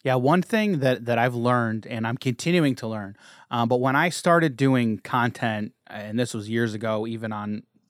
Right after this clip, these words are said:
actually doing Magic Ga-, the Gathering Arena content, <clears throat> one thing that has stuck with me is just get one percent better.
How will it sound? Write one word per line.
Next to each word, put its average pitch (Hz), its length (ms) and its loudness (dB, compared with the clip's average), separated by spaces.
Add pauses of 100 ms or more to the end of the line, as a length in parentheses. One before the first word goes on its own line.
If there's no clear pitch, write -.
(120)
actually 120 440 -2
doing 113 500 0
Magic 110 400 -4
Ga-, 123 180 -6
the 127 120 -10
Gathering 107 380 -4
Arena 110 380 -8
content, 92 540 -12 (600)
<clears throat> 160 260 2
one 139 320 0
thing 156 400 0
that 127 200 2
has 113 120 -4
stuck - 360 0
with 180 240 0
me 110 220 -4 (500)
is 120 320 0
just 131 460 2
get 170 220 4
one 131 280 2
percent 117 520 -2
better. 98 380 -4